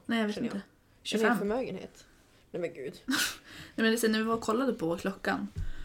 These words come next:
Speaker 1: så var det
Speaker 2: Mm.
Speaker 1: så här, eh, du vet, i iPads kan man ha en, som en penna typ.
Speaker 2: Ja.
Speaker 1: Så man
Speaker 2: Nu vill jag
Speaker 1: kan
Speaker 2: köpa, köpa en sån.
Speaker 1: Ja, så man kan se anteckna
Speaker 2: Mm.
Speaker 1: på iPaden och sånt där. Ett och fem
Speaker 2: Mm.
Speaker 1: kostar ju pennan.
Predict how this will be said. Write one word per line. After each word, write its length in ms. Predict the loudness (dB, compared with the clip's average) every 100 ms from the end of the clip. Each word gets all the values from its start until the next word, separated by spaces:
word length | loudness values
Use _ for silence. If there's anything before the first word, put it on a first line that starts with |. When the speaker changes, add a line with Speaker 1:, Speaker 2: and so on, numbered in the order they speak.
| -10 -12
Speaker 1:
så 140 | -2
var 120 | 2
det 60 | 4
Speaker 2:
Mm. 60 | 4
Speaker 1:
så 560 | 2 0 -2 -4 0
här, 80 | 2
eh, 60 | 4
du 60 | 4
vet, 180 | 2
i 40 | 2
iPads 420 | 2 2 0 -4 -4
kan 140 | -4
man 80 | -2
ha 180 | -2 -4 -4
en, 80 | -4
som 100 | -2
en 80 | -2
penna 400 | 2 2 4 2
typ. 180 | -4 -10 -12 -6
Speaker 2:
Ja. 200 | -4 -4 -6 -16 -20 _
Speaker 1:
Så 140 | -4 0
man 120 | 2
Speaker 2:
Nu 60 | 4
vill 80 | 4
jag 140 | 2
Speaker 1:
kan 140 | 2
Speaker 2:
köpa, 120 | 0 -4
köpa 180 | -8
en 60 | -8
sån. 200 | -8 -10 -10 2
Speaker 1:
Ja, 240 | 4 2 -2 -10
så 120 | -8
man 100 | -4
kan 120 | -4
se 80 | -2
anteckna 320 | -2 0 -2
Speaker 2:
Mm. 160 | -2 -2
Speaker 1:
på 60 | -4
iPaden 200 | -6 -8
och 60 |
sånt 140 | -8 -8
där. 120 | -10 -18 -20 -20 -14 -6
Ett 140 | -4
och 80 | 0
fem 120 | 4
Speaker 2:
Mm. 120 | 4
Speaker 1:
kostar 220 | 2 -4
ju 40 | -4
pennan. 440 | -2 -2 -2 -4